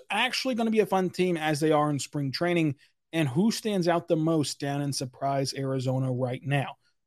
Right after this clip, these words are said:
But Zach Greinke is your opening day starter. This is awesome. What more can you say? Baseball's around the corner. Baseball's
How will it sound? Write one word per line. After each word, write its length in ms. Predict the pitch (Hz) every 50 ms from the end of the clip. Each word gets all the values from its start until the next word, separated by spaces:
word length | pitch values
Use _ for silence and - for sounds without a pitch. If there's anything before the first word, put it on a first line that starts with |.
| _
But 100 | 147 147
Zach 360 | 127 127 165 170 190 180 -
Greinke 440 | - 185 190 185 - 196 180 180 175
is 120 | 180 170 156
your 160 | 170 175 175 -
opening 440 | 180 196 202 196 - 208 202 190
day 180 | 175 175 170 165
starter. 640 | - - - - - 190 190 190 190 190 185 170 - - _ _ _ _ _ _ _ _ _ _ _ _ _ _ _ _ _ -
This 160 | 160 147 -
is 120 | 160 143
awesome. 680 | 156 143 135 127 - - 135 127 117 110 - 135 131 - _ _ _ _ _ _ _ _
What 340 | - 139 135 165 180 175 170
more 200 | 170 165 165 156
can 180 | - 170 156
you 80 | 147 143
say? 300 | - - - 139 131 131
Baseball's 680 | 127 - - 151 165 175 165 - - 185 165 165 156 151
around 260 | 160 160 156 156 151
the 80 | 147 139
corner. 460 | - - 147 147 143 143 143 131 - - _ _ _ _ _ -
Baseball's 460 | 160 165 156 - - 175 160 160